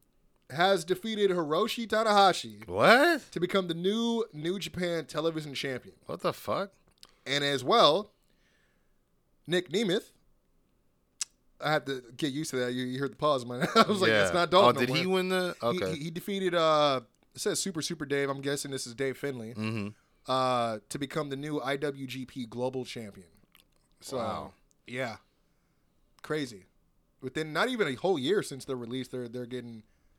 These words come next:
Speaker 1: gold. But I, th-, then I sat there, I'm like, is New Japan like, "How do we get more people to watch?"
Speaker 2: Yeah, yeah, it's kinda
Speaker 1: Let's put
Speaker 2: weird.
Speaker 1: gold on these guys. I'm
Speaker 2: Two
Speaker 1: like
Speaker 2: Gaijins take, take two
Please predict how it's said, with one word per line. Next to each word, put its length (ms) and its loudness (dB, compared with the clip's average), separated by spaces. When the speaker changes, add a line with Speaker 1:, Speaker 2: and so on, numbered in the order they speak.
Speaker 1:
gold. 240 0
But 80 0
I, 60 2
th-, 200 -6
then 120 0
I 60 -2
sat 220 -4
there, 80 -2
I'm 100 -2
like, 220 -4
is 140 -6
New 100 0
Japan 260 -4
like, 140 -6
"How 200 -8
do 60 -10
we 80 -10
get 240 -14
more 200 -10
people 280 -14
to 60 -12
watch?" 680 -16
Speaker 2:
Yeah, 300 2
yeah, 300 -2
it's 100 0
kinda 200 0
Speaker 1:
Let's 100 -4
put 120 2
Speaker 2:
weird. 100 0
Speaker 1:
gold 160 8
on 80 0
these 140 -8
guys. 360 -10
I'm 80 -4
Speaker 2:
Two 60 0
Speaker 1:
like 160 0
Speaker 2:
Gaijins 600 4
take, 220 0
take 300 -2
two 380 -2